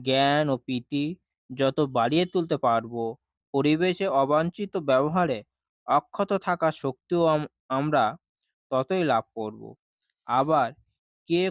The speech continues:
কখন কী কারণে কেমনতর আচরণ করে, সেটা যদি আমরা সহানুভূতি ও সহনশীলতার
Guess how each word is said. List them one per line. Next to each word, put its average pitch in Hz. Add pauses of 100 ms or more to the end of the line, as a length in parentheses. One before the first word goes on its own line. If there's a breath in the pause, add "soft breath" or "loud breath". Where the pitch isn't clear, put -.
কখন 151
কী 190
কারণে 139 (320)
কেমনতর 165
আচরণ 131
করে, 110 (760)
সেটা 139
যদি 170
আমরা 135 (180)
সহানুভূতি 175 (460)
ও 131 (380)
সহনশীলতার 143